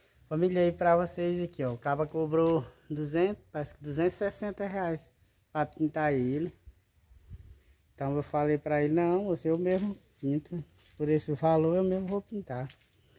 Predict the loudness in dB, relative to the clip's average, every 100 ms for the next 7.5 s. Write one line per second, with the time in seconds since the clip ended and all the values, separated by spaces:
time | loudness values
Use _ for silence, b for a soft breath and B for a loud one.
0 | b _ 2 2 2 0 -2 0 0 2
1 | 0 2 4 4 4 0 2 2 2 -2
2 | 2 4 6 6 6 4 2 2 -2 -8
3 | _ _ _ _ _ 2 2 0 0 2
4 | 2 4 4 4 0 -6 _ _ _ _
5 | _ _ -4 -2 2 0 4 0 2 -2
6 | -2 0 6 6 6 2 -2 -4 -2 -4
7 | -4 -4 -4 -4